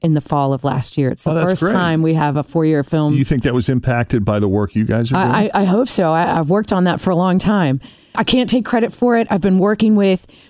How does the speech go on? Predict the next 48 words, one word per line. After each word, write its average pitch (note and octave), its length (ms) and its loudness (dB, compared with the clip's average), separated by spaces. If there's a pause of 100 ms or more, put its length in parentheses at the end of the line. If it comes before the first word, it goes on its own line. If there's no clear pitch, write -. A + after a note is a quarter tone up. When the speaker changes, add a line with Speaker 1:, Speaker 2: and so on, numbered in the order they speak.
(140)
Speaker 1:
professors G3 520 2
over G3 160 2
there F#3+ 160 2
to F3+ 140 -4
see G3 300 2
if F#3 120 -2
there's F3 260 2
a E3 60 2
way E3+ 360 2
to F3+ 180 0
sort E3 220 0
of D#3 100 -4
harness F#3+ 640 -2
all F3 160 0
these E3+ 160 0
silos F3 440 2
on E3+ 160 0
campus D#3+ 460 -2
and D3+ 140 -2
create E3+ 340 -2
some E3+ 160 0
kind D#3 220 0
of D3+ 100 -4
filmmaking E3 480 0
program. E3+ 560 0
Speaker 2:
Yeah. E2+ 260 -2 (200)
Speaker 1:
And F#3+ 220 2
then F3+ 220 2 (120)
what F#3+ 260 0
I've A3+ 300 0
been G#3+ 160 2
responsible F3+ 580 0
for F3 300 0
is E3+ 220 0
getting F3+ 420 0
the, E3+ 120 0 (100)
um, F3 200 0
students G#3 540 0
to G#3 140 2
get E3+ 300 -2
course G#3+ 340 -2
credit G3 500 -2
for - 240 -6
interning G3 580 2 (100)
on F3 200 2
the F3 60 2
motion E3 340 2
pictures D3+ 580 0